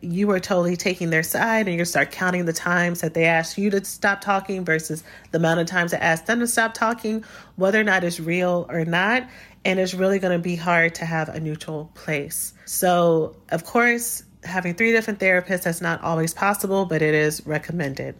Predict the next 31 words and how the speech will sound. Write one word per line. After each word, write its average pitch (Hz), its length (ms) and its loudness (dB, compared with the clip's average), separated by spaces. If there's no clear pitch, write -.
It 202 80 -2
is 202 160 -6
also 262 280 0
recommended 170 680 0
because 175 800 0
sex - 360 0
addiction, 190 680 0
when 185 180 0
it's 240 160 2
about 214 360 2
addiction, 175 760 -2
'cause 202 260 0
there's 262 260 2
infidelity 208 800 0
that 175 160 2
happens 196 640 -4
that 180 200 2
has 185 180 0
nothing 196 380 -2
to 208 100 -8
do 175 320 0
with 160 180 0
sex 160 300 -4
addiction, - 640 -8
that 165 100 2
has 170 300 -2
to - 100 -6
do 170 320 -2
with 156 480 -2
either 165 640 2
miscommunication 220 1300 -2